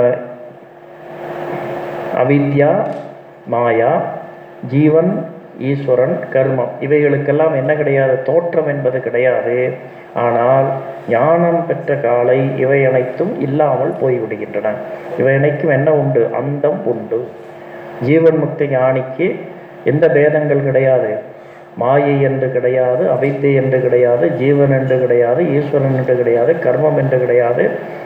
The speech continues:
எது மாத்திரமாக இருக்கிறார்? பிரம்ம மாத்திரமாக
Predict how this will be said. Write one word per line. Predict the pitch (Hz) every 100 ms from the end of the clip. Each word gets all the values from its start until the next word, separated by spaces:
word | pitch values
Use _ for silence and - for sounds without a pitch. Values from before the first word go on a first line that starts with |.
| -
எது | 131 160
மாத்திரமாக | 151 147 - 147 147 139
இருக்கிறார்? | 135 131 131 117 104 - - - - - - -
பிரம்ம | 127 143 160
மாத்திரமாக | 147 143 139 131 123 117 117